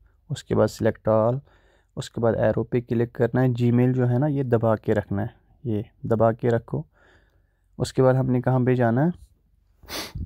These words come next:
यहाँ पे नोटिफिकेशन पे जाना है, ठीक है?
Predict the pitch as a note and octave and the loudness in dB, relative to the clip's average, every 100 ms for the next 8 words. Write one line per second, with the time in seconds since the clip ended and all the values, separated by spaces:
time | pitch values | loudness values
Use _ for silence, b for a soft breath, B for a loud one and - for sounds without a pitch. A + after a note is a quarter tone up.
0 | - _ - B2 B2 B2+ B2 B2+ A#2+ A#2+ | -14 _ 0 2 4 0 0 0 2 4
1 | B2 A#2+ B2 B2 - B B B B B | 2 2 0 -2 -4 B B B B B
2 | B B B B B B B B2 B2 A#2+ | B B B B B B B 0 0 0
3 | A#2 A2 A2 G#2 A2 G#2+ A2 A#2+ - - | -6 -4 -4 -4 -6 -6 -8 -10 -14 -14
4 | - D#3+ | -8 -8